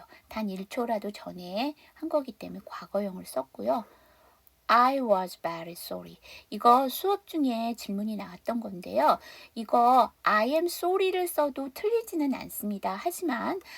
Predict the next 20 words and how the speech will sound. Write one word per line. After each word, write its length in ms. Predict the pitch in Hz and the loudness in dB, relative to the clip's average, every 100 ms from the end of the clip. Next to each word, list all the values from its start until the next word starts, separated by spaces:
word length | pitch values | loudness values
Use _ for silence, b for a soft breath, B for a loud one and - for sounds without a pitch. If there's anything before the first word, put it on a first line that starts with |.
| B | B
앞에서 400 | - 202 311 330 | -8 -2 -2 0
뭐라고 420 | 226 196 220 240 | -2 2 2 2
얘기했냐면 840 | 214 180 180 185 175 175 208 339 226 B B B | -2 -4 -10 -10 -10 -8 -2 0 -2 B B B
자기가 800 | - - 196 226 208 269 294 349 b b | -14 -10 -8 -8 0 8 8 8 b b
잘못 560 | - - 185 190 233 311 | -14 -8 -6 -2 0 0
생각을 580 | - 370 381 320 302 302 | -2 -4 2 2 2 -4
했다라고 720 | 466 - - 453 415 320 247 | -8 -8 2 4 4 0 -4
과거형으로 640 | - - - 214 208 190 208 | -10 -6 0 0 0 -4 -8
얘기를 340 | - - 196 | -8 -12 -10
했죠. 520 | 254 339 _ 196 165 - | -10 -10 _ 0 0 -2
그래서 420 | 202 202 349 415 B B B B | -8 0 4 4 B B B B
과거에 800 | - - - 247 - 311 320 311 | -12 -6 -2 -2 8 10 10 6
자기가 460 | 285 196 185 202 226 | 0 -6 -8 0 0
한 260 | 247 311 | 0 -4
행동에 560 | 330 392 403 427 403 359 | -4 -4 -2 -2 -2 -4
대해서 520 | 214 196 - 277 220 B B | -4 -6 -2 0 0 B B
미안합니다라는 1400 | - 202 233 262 254 247 233 220 214 233 254 240 190 185 | -8 -2 2 2 2 0 -2 -4 2 6 6 4 -2 -6
얘기를 260 | 170 170 208 | -12 -10 -10
하기 360 | 208 294 285 214 | -6 -6 -4 -6
위해서 440 | 170 - 330 349 | -8 2 4 4